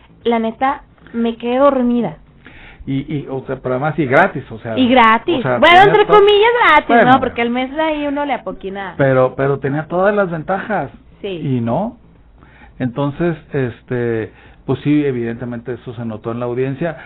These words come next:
Speaker 1: Sí.
Speaker 2: se notó en la ceremonia,
Speaker 1: Sí,
Speaker 2: ¿no?
Speaker 1: sí.
Speaker 2: Este, em, también leí un comentario que decía que este año había sido un año de películas demasiado serias.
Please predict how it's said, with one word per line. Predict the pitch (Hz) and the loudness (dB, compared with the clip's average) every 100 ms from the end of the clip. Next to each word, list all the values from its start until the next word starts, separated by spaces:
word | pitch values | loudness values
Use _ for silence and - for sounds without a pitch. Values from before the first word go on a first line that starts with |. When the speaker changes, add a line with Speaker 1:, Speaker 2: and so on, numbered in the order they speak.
| - | -18
Speaker 1:
Sí. | 190 | -10
Speaker 2:
se | 156 120 | -6 -4
notó | 117 113 123 | -6 -6 -6
en | 127 | -4
la | 135 | -4
ceremonia, | 127 107 104 110 120 135 170 277 - - - | -6 -8 -8 -6 -6 -6 -8 -12 -20 -20 -12
Speaker 1:
Sí, | |
Speaker 2:
¿no? | 214 151 233 - - | -10 -10 -12 -20 -20
Speaker 1:
sí. | 196 185 _ | -20 -20 _
Speaker 2:
Este, | 120 110 - - 113 107 104 104 101 - - - - - - - - _ _ _ - _ _ | -6 -6 -10 -8 -6 -4 -8 -10 -14 -18 -20 -20 -20 -20 -20 -20 -20 _ _ _ -20 _ _
em, | - 127 120 120 117 113 110 - _ _ - | -6 -4 -2 -2 -2 -4 -6 -12 _ _ -12
también | 120 117 131 | -8 -4 -2
leí | 139 139 | -2 -2
un | 143 143 | -2 -4
comentario | 147 135 123 127 135 | -4 -4 -4 -6 -4
que | 120 | -6
decía | 110 123 123 123 - - - _ _ | -6 -6 -6 -6 -12 -20 -20 _ _
que | - | -8
este | 135 - | -6 -4
año | 139 139 | -4 -2
había | 131 127 127 - | -2 -2 -4 -6
sido | 127 127 | -6 -6
un | 127 | -4
año | 123 131 | -4 -6
de | |
películas | 120 113 113 117 127 117 | -6 -6 -6 -6 -8 -6
demasiado | 110 107 101 - 117 117 | -8 -8 -10 -8 -8 -8
serias. | 113 117 98 85 | -8 -10 -12 -16